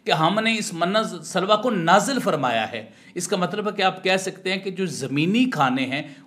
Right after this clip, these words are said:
उनका जो जायका है वो और है, और जो स्पेशली उन पर हज़रत मूसा अलैहिस्सलाम के मौजज़ा के तौर पर उन पर जो उतारा गया है उसका अपना ही एक जायका था।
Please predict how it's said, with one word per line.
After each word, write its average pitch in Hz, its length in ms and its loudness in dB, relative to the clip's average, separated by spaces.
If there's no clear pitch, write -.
उनका 254 380 0
जो 160 200 -4
जायका 143 420 0
है 135 160 2
वो 127 180 -6
और 170 220 2
है, 151 160 2
और 175 180 -2
जो 208 180 -4
स्पेशली 254 680 0
उन 220 140 0
पर 165 240 4
हज़रत 196 340 0
मूसा 180 280 2
अलैहिस्सलाम 180 480 2
के 175 100 -2
मौजज़ा 208 400 4
के 196 120 -8
तौर 170 220 -2
पर 165 140 0
उन 165 120 -4
पर 151 180 4
जो 147 120 -4
उतारा 135 360 4
गया 123 200 0
है 131 180 -2
उसका 190 280 0
अपना 233 380 4
ही 226 220 0
एक 151 220 -4
जायका 120 360 -4
था। 107 240 -12